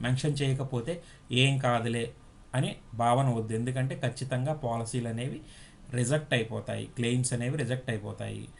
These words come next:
అలాగే పాలసీలు రద్దు చేయబడతాయి. ఫ్యూచర్లో కూడా ఎటువంటి పాలసీలు వాళ్ళకి ఇవ్వరు.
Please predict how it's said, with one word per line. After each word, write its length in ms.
అలాగే 380
పాలసీలు 520
రద్దు 260
చేయబడతాయి. 680
ఫ్యూచర్లో 520
కూడా 140
ఎటువంటి 400
పాలసీలు 440
వాళ్ళకి 300
ఇవ్వరు. 240